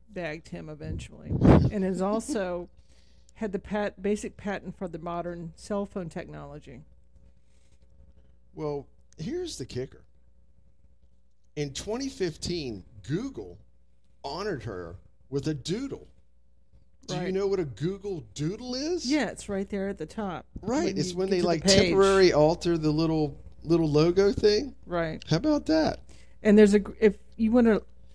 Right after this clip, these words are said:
Speaker 1: learn more about her, there's a great, uh, documentary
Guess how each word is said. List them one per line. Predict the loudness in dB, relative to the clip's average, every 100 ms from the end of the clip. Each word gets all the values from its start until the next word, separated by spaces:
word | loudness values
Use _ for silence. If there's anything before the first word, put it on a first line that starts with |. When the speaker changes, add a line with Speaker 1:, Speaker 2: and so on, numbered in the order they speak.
| -4
Speaker 1:
learn | 2 4 4
more | 4 2 2
about | 0 -2 -2 -2
her, | -2 -2 -2
there's | -4 -6
a |
great, | -4 -2 -2 -2 -8 -18 -14 -4
uh, | -4 -2 -6 -10 -14 -18 -20 -20 -20 -20 -20 -20 -20 -20 -20 -20 -20 -20 -20 -20 -20 -20 -20 -20 -20 -20 -18 -4
documentary | 0 0 0 -4 -2 -2 -2 -2 -2 -6